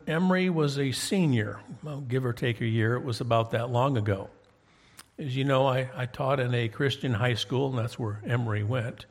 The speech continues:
And once or twice a year, what I would do during basketball season is the school would get out somewhere around three o'clock, and I would just hang around there for a couple hours, and I would grade papers.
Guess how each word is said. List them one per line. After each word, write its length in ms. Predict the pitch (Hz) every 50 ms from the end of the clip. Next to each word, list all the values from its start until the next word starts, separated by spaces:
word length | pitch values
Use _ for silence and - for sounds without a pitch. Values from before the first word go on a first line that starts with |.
| _ - - - - - - - - - _
And 200 | - 196 175 180
once 280 | 170 190 269 320 294 349
or 80 | 311 214
twice 400 | - - 202 208 208 185 - 214
a 40 |
year, 280 | 185 160 151 160 160 160
what 160 | 160 160 147
I 120 | 151 160 175
would 240 | 180 185 170 147
do 300 | 131 135 147 151 156 151
during 380 | 143 131 143 147 143 143 127 113
basketball 640 | 127 139 151 156 - - 175 139 139 139 135 143 139
season 480 | 135 - 147 135 139 135 143 143 143
is 180 | 139 127 120 -
the 140 | - 135 120
school 400 | - - - - 151 156 160 156
would 160 | 151 139 123
get 160 | 135 131 135
out 260 | 131 131 135 139 139
somewhere 360 | - - 135 131 143 143 131 131
around 320 | 123 123 127 131 135 135
three 240 | - - 147 147 156
o'clock, 440 | 151 - - 120 113 120 131 123 -
and 100 | 131 139
I 120 | 208 302
would 180 | 320 349 - -
just 280 | - 190 185 - -
hang 340 | - - 120 127 147 185 185
around 340 | 175 143 127 123 123 120 120
there 220 | 120 120 131 139
for 140 | - - 120
a 40 | 110
couple 340 | - 160 170 170 - 113 110
hours, 400 | 110 110 110 113 117 123 120 - - - - - - - -
and 160 | - 113 113
I 100 | 113 113
would 200 | 113 117 120 117
grade 300 | 110 110 107 110 117 110
papers. 580 | - 220 247 233 240 233 196 131 - - - -